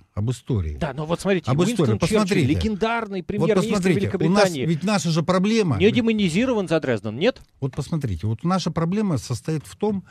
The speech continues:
Speaker 1: что мы не хотим, а, а, разговаривать об исторических фактах. Мы пытаемся всё время говорить об оценках.
Speaker 2: Да.
Speaker 1: Я в данном случае говорю об исторических фактах. Историческим фактом является то,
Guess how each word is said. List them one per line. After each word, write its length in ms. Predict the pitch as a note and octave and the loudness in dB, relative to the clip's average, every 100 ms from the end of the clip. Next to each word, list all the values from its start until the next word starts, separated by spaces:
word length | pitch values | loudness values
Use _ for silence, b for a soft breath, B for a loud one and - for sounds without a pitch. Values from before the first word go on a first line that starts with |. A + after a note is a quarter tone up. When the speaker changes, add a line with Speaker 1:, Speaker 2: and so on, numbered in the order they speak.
| b b | b b
Speaker 1:
что 200 | - - | -10 -2
мы 260 | C#3 G3 G3 _ | 2 2 -2 _
не 160 | - D3 | 0 0
хотим, 560 | - C#3+ - G3+ G#3 E3+ b b _ | 0 -2 0 0 0 -4 b b _
а, 400 | C#3 B2 A#2 C3 - D#4 | -2 0 0 -4 -16 -12
а, 280 | F#3 B2 B2 _ | -6 -6 -8 _
разговаривать 840 | D3 D3 B2+ D3 G3+ F#3 E3+ D3+ - | -2 0 0 2 2 2 0 -2 -8
об 180 | - B2 | -4 0
исторических 760 | B2+ - D3 E3+ D3 - - - - - | 0 0 -2 -2 -6 -8 -10 -12 -20 -6
фактах. 480 | D3+ G#2+ - E2+ - _ | -4 -4 -8 -10 -10 _
Мы 140 | A#2+ A#2 | -2 0
пытаемся 560 | B2+ - D#3 G3+ - | -2 0 0 0 -4
всё 180 | A#2+ A2+ | -4 -2
время 240 | A2 E3 | 0 0
говорить 400 | D#3+ G#2+ A2+ C3+ | -2 0 -2 -2
об 140 | B2+ C3 | -2 -4
оценках. 580 | C#3 A2+ E2 D2+ C#2 _ B | -6 -6 -6 -8 -16 _ B
Speaker 2:
Да. 200 | G#2 E2 | -14 -6
Speaker 1:
Я 200 | A2 E3+ | 0 2
в 40 | G#3+ | 2
данном 260 | G#3+ D#3+ | 2 0
случае 340 | B2 F3 F3 B2+ | 0 -2 -2 0
говорю 280 | A2 C#3 F#3+ | 2 0 0
об 200 | C3+ A#2 | -2 -2
исторических 680 | G2+ A2 C3 - - B2 | -2 -4 -4 -6 -10 -12
фактах. 480 | - G#2+ E2 - C#2+ _ b b b | -8 -8 -8 -10 -20 _ b b b
Историческим 680 | - B2 E3+ G#3+ G3+ - E3 | -6 -2 0 0 -2 -2 -2
фактом 500 | - D3 A2+ - F#2+ | 0 0 -2 -2 -2
является 680 | G2 A#2+ D3 C#3 G2+ - F#2 | 0 0 2 2 0 -4 -10
то, 360 | - G#3 A3 | -2 -2 -2